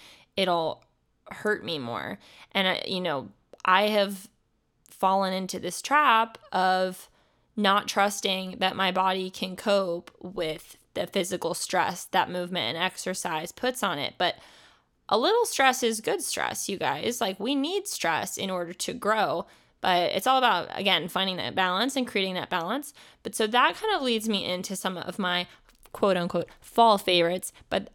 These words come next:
they're not really fall favorites. They're just kind of, like, year-round favorites that I have <laughs> discovered this fall.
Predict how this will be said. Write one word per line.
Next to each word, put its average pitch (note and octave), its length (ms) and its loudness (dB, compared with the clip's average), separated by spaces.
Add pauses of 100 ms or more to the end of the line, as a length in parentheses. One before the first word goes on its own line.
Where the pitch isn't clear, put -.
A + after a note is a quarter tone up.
they're A3 140 0
not G#3+ 160 2
really F3+ 200 2
fall F3 220 0
favorites. E3 440 0
They're G3 140 0
just F#3 220 -4
kind F3 160 -6
of, F3 100 -8
like, - 240 -6
year-round F#3+ 460 -2
favorites B3+ 420 0
that F#3+ 220 0
I F3+ 120 2
have F3+ 340 -2
<laughs> - 60 -16
discovered G#3+ 640 2
this G3+ 220 0
fall. C#4 400 0